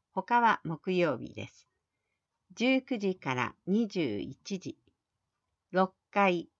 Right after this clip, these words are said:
二十人、三千円。実践英会話講座、グレッグ、宮島久美ご夫妻。十二月二日、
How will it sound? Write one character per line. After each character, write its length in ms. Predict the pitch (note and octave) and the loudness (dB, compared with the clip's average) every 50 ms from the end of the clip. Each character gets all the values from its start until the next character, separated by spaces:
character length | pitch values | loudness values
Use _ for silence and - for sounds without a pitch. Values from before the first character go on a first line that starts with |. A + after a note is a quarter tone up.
| _ _ _ _ _ _ _ - | _ _ _ _ _ _ _ 0
二 180 | F#3+ G#3 G#3+ | 2 2 4
十 340 | G3 A#3 C4 C4 A#3+ G#3+ F3 | 4 2 2 2 2 2 2
人、 340 | D3+ C#3+ C3 B2+ A#2 G#2 D2+ - _ _ _ _ _ _ _ _ _ _ | 2 0 0 -2 -4 -8 -10 -14 _ _ _ _ _ _ _ _ _ _
三 320 | - - F#3+ G3+ G#3+ G3+ | -2 0 2 2 2 2
千 400 | F3+ F#3+ F3+ F3 E3 D#3 D#3 D3+ | 0 0 0 0 0 0 -2 -2
円。 300 | C#3+ C#3 B2+ G2+ F#2 - _ _ _ _ _ _ _ _ _ _ _ _ _ _ _ _ _ _ _ _ _ _ _ _ _ _ _ _ _ _ _ _ _ _ _ _ _ - E3+ | -2 -2 -2 -4 -6 -8 _ _ _ _ _ _ _ _ _ _ _ _ _ _ _ _ _ _ _ _ _ _ _ _ _ _ _ _ _ _ _ _ _ _ _ _ _ -12 -4
実 460 | F3 A3 A3+ - - - - C4 C4 | -2 -2 -2 -4 -8 -10 -4 -2 -2
践 260 | C4 B3 B3 A#3 - - - | -2 -2 -4 -6 -6 -2 0
英 180 | F#3 A3 B3 | 0 0 0
会 320 | B3 - B3+ A#3+ A#3 A3 G#3 | 0 0 -2 -2 0 0 0
話 160 | G#3 G3+ G3+ | 0 0 0
講 340 | G#3 - G#3+ G3+ F3+ C#3 B2+ | -2 -2 -2 0 0 0 -2
座、 220 | - - - - _ _ _ _ _ _ _ _ _ _ _ _ _ - | -6 -10 -14 -14 _ _ _ _ _ _ _ _ _ _ _ _ _ 2
グ 100 | - G3 | 2 4
レ 160 | F#3+ A3+ A#3+ | 4 4 2
ッ 80 | - - _ - D3 - | 0 -4 _ -18 -16 -8
グ、 200 | - C#3 B2 - _ _ _ _ _ _ _ _ - | -6 -6 -6 -6 _ _ _ _ _ _ _ _ -4
宮 340 | - F#3 G3+ A3 A3+ A#3 A#3 | 0 2 2 4 2 0 0
島 480 | G3+ - G#3 G3+ G3 F#3+ F3+ E3+ - - _ | -2 -2 0 2 2 4 4 4 2 0 _
久 400 | _ - - - - G3+ G3 G3 | _ -20 -18 -8 -2 0 0 2
美 300 | F#3+ F#3 F3 E3 - - - - | 2 2 2 2 0 -4 -10 -8
ご 140 | - D#3+ | -6 -6
夫 120 | E3 - - | -6 -6 -8
妻。 320 | - - D3+ B2+ B2 - _ _ _ _ _ _ _ _ _ _ _ _ _ _ _ _ _ _ _ _ _ _ _ _ _ _ _ | -8 -4 -4 -4 -4 -8 _ _ _ _ _ _ _ _ _ _ _ _ _ _ _ _ _ _ _ _ _ _ _ _ _ _ _
十 280 | - F3+ A3 B3 B3+ B3+ | -6 -2 2 2 2 2
二 180 | A#3+ A#3 A3+ A3 | 0 -2 -2 -2
月 320 | G#3 G#3 E3 - F#3+ F#3+ | -4 -4 -4 -6 -8 -8
二 340 | F#3+ - _ _ - A3+ A#3 | -8 -8 _ _ -12 -12 -12
日、 320 | - - G#3+ G#3 G3 - | -8 -2 0 0 0 0